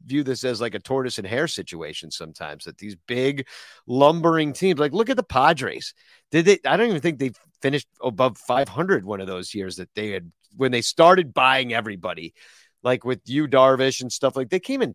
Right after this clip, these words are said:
third at some point, like, and they're two hundred and thirty million dollar payroll, third place, you know? So you're kinda, I mean,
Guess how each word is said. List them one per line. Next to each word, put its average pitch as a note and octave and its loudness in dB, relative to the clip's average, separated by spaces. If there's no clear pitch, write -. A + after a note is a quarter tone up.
third E2+ -8
at A2+ -4
some F#2 -10
point, - -12
like, G2+ -6
and A2+ -4
they're B2 -2
two F#3 6
hundred E3 4
and D3 -10
thirty D3+ 4
million C#3 0
dollar B2+ 4
payroll, B2 0
third A2 -6
place, - -14
you C#3 -2
know? A#2 -2
So C3+ 2
you're D#3 0
kinda, E3 2
I B2 -8
mean, F#2+ -12